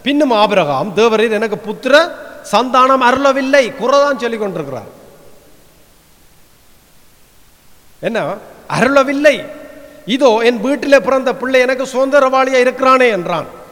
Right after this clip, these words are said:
அப்பொழுது கர்த்தருடைய வார்த்தை அவனுக்கு உண்டாகி. ஹலோ?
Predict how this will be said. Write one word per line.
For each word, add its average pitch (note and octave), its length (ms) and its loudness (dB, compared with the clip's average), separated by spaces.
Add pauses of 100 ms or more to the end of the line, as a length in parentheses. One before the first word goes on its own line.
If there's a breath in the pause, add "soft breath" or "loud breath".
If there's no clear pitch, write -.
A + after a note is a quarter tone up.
(180)
அப்பொழுது D#4 640 0
கர்த்தருடைய A#3+ 800 -2
வார்த்தை A#3 720 2
அவனுக்கு G3 720 -4
உண்டாகி. D3 480 -6 (2750)
ஹலோ? C3+ 240 -10